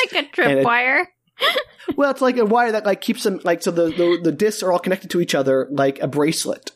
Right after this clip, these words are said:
Speaker 1: Okay.
Speaker 2: And that keeps them in a stable orbit.
Speaker 1: And the wire's just sitting there. It doesn't have any, like, flag on it that's like, "Please don't hit our wire."
Speaker 2: Apparently not.
Speaker 1: <laughs> It's just there.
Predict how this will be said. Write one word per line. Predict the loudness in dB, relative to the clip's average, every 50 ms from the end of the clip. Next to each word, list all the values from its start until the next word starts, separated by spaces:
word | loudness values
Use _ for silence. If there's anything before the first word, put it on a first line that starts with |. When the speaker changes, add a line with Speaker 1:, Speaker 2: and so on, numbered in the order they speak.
| _ -4
Speaker 1:
Okay. | -4 -4 0 2 2
Speaker 2:
And | 2 2
that | 0
keeps | 0 -2 -2 -2 -2
them | -2 0 2
in | 2 2
a | 0
stable | 0 0 0 0 2 2 0
orbit. | 0 0 0 0 0 -4 -6 -6 -16 _ _ _ -4
Speaker 1:
And | -2 0 0
the | 0
wire's | 2 2 2 2 0 0 -2 -2
just | -6 -6 -4
sitting | -4 -2 -2 -2 0
there. | 0 2 0 0
It | 0
doesn't | -2 0 0 0 0
have | 0 0
any, | 0 0 0
like, | 0 0 -2 -4
flag | -4 -2 0 0 0 0 0
on | 0 0 2 0
it | -2 -2
that's | -2 -4 -2 -2
like, | -2 -2 -2 -2
"Please | -2 -2 0 0
don't | -2 -2 0 0
hit | 2 2
our | 2 2
wire." | 2 2 2 2 2 2 2 0 -2 -4 -16 -20 _ _ _ _ _ -14 -4
Speaker 2:
Apparently | 0 0 2 2 2 2 2
not. | 4 4 2 2 0 0
Speaker 1:
<laughs> | 0 -2 -2 -2 -4 -4
It's | -4 -4 -6 -4
just | -4 -4 -4 -6 _ _ _ -6
there. | -2 0 0 0 0 0 -2 -4